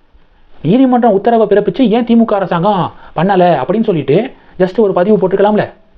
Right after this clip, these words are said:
தாவேக்கா சைடுல இருந்து எந்த பதிவும் இல்ல. சீமானு முருகனை முப்பாட்டன் சொல்லுவாரு,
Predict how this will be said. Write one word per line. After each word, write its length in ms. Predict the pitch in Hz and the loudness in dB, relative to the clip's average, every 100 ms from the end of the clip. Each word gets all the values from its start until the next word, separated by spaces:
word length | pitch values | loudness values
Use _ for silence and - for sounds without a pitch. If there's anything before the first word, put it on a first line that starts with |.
| - - | -20 -8
தாவேக்கா 400 | 160 196 196 190 | -4 0 0 -2
சைடுல 260 | 175 156 147 | -2 0 0
இருந்து 180 | 196 170 | 0 0
எந்த 120 | 160 | 2
பதிவும் 320 | 151 143 151 | 0 0 -2
இல்ல. 160 | 127 131 - - _ _ _ _ _ _ - - - | 0 -2 -4 -10 _ _ _ _ _ _ -20 -20 -18
சீமானு 460 | - 247 247 220 269 277 - _ _ _ _ _ _ _ - - | -2 2 2 2 0 -4 -18 _ _ _ _ _ _ _ -20 -10
முருகனை 360 | 151 208 262 240 | -2 0 0 0
முப்பாட்டன் 540 | 196 196 285 262 240 233 | -2 -2 -2 0 0 0
சொல்லுவாரு, 320 | 185 156 | 0 0